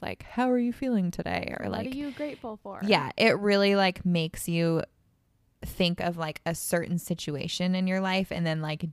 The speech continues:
Speaker 1: dig into that. So it can be, like, a little bit intense, to be
Speaker 2: Yeah.
Speaker 1: honest. Um,
Speaker 2: Maybe a little bit therapeutic,
Speaker 1: Yeah,
Speaker 2: too.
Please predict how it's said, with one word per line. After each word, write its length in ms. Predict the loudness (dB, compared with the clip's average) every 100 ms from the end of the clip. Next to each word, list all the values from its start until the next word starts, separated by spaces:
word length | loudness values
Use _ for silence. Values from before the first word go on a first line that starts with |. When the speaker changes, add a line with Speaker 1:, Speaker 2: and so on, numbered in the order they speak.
| -4
Speaker 1:
dig 300 | -4 -4 -6
into 400 | -6 -6 -6 -8
that. 260 | -8 -10 -12 -2
So 120 | -2
it 100 | 0
can 200 | -4 -4
be, 120 | -2
like, 140 | -2 -2
a 80 | -4
little 180 | -4
bit 160 | -4 -4
intense, 640 | -4 -4 -4 -8 -10 -12 -6
to 140 | -2 -2
be 100 | -2
Speaker 2:
Yeah. 120 | 0
Speaker 1:
honest. 360 | 0 -2 -6 -12
Um, 300 | -10 -10 -10
Speaker 2:
Maybe 260 | -8 -6 -4
a 80 | -6
little 240 | -4 -6
bit 220 | -6 -8
therapeutic, 720 | -8 -8 -10 -14 -12 -12 -10 2
Speaker 1:
Yeah, 280 | 4 4
Speaker 2:
too. 100 | 0